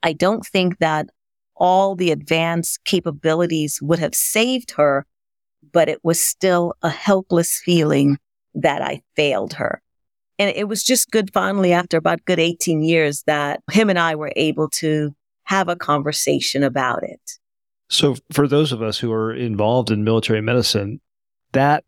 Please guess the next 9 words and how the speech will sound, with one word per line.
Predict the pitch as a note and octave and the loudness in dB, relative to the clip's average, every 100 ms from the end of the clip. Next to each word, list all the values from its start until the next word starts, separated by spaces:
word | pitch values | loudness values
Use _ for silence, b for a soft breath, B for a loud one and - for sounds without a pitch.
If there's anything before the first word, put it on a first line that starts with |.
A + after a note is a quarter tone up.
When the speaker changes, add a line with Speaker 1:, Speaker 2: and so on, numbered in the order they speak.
| - | -4
Speaker 2:
experience | B2+ - - D#3+ C#3 - | -2 0 0 2 2 0
is | B2+ G#2+ A2 | -2 -2 -2
not | A2+ A#2 B2 - - - _ _ _ _ | 0 2 0 -2 -10 -20 _ _ _ _
completely | - A2+ - D#3 D3 B2 | -2 0 2 2 2 0
uncommon, | A#2+ A#2 - A#2+ A#2 G2 - - - | 0 -2 0 0 0 -2 -6 -16 -2
where | B2 A2 | 0 2
you | G#2 G2 | 0 0
feel | - A#2+ A#2 | 2 4 4
like | A2 G#2 | 2 -2